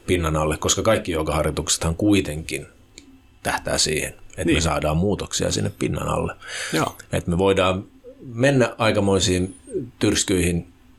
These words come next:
Speaker 1: ja myrskyihin, mut silti, että me ei unohdattaisi sitä.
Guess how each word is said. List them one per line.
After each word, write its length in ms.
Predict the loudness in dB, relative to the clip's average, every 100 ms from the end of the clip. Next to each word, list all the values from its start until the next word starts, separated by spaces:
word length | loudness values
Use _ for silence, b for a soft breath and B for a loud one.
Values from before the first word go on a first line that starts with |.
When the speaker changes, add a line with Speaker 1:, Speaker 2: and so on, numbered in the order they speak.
| -20 -10 -2
Speaker 1:
ja 100 | 2
myrskyihin, 720 | 4 2 0 0 0 0 -4 -8
mut 120 | -4 0
silti, 280 | 2 2
että 160 | 0 0
me 60 | 0
ei 100 | 2
unohdattaisi 880 | 2 0 -2 -6 -8 -6 -2 0
sitä. 340 | 0 0 -4